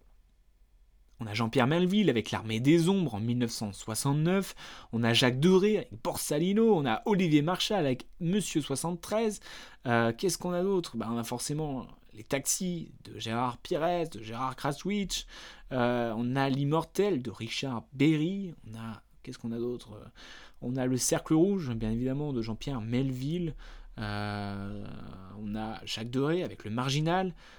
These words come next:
Euh, Robert Guédiguian, Marius et Jeannette. Euh, Philippe Dajoud avec Les Collègues. Qu'est-ce qu'on a d'autre d'intéressant ?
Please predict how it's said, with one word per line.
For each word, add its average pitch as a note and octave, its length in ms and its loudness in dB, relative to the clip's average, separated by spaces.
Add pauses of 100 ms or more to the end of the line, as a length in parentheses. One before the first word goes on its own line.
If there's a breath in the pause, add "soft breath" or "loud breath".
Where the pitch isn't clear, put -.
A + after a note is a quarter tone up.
(160 loud breath)
Euh, G2+ 200 -6
Robert D3 640 4
Guédiguian, D3 800 0
Marius C3 600 2 (180)
et G3+ 120 6
Jeannette. C#3+ 540 2 (420 loud breath)
Euh, B2 240 4
Philippe G3 420 0
Dajoud F3+ 380 4
avec C3 180 2
Les D3+ 80 0
Collègues. F#3+ 680 2
Qu'est-ce - 220 -6
qu'on D#3+ 160 -4
a D#3+ 100 0
d'autre D#3+ 440 0
d'intéressant ? E3 1120 -2